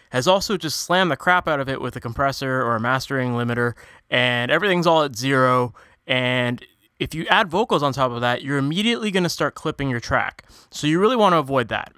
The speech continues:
So see if you can get the stems first. But if you can't get the stems, then you gotta be a little more creative with your mixing. Now, this is something I've done quite a few times, and I find it's often, uh, very common in the hip hop and rap scene.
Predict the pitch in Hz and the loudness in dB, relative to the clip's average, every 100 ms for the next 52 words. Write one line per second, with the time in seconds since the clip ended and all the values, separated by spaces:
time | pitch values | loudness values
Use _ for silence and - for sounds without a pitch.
0 | - - 196 196 - - - 247 214 220 | -16 -2 2 2 0 -8 -4 -4 -2 0
1 | 208 185 160 - 135 120 113 - - - | 0 0 -2 -2 -4 -4 -10 -12 -14 -20
2 | _ _ _ _ 226 233 - _ _ - | _ _ _ _ 4 4 2 _ _ -8
3 | 175 151 - - 269 185 143 139 - 131 | -6 -6 -4 0 2 0 -2 -4 -2 0
4 | 120 120 - _ _ _ _ 196 247 254 | 0 -6 -12 _ _ _ _ 0 2 4
5 | 240 202 196 196 180 165 165 151 143 135 | 4 2 2 4 2 2 2 2 0 -2
6 | 127 113 - 80 - _ _ - _ - | -2 -4 -6 -14 -16 _ _ -20 _ 0
7 | 214 233 247 269 269 247 202 214 202 208 | 0 2 2 2 2 2 2 2 0 0
8 | 214 190 196 180 180 170 165 - 160 151 | 0 0 -4 0 2 2 0 -4 -4 -2
9 | 196 220 220 185 180 - 175 165 156 139 | 0 0 0 2 2 0 -2 -2 0 0
10 | 127 120 113 165 175 - 156 151 151 147 | 0 -2 0 0 0 0 -2 0 -2 -2
11 | 135 127 117 113 147 - 151 143 135 120 | -2 -2 -2 -2 -4 0 2 2 0 -4
12 | 117 143 - 156 156 | 0 -2 -2 -2 -2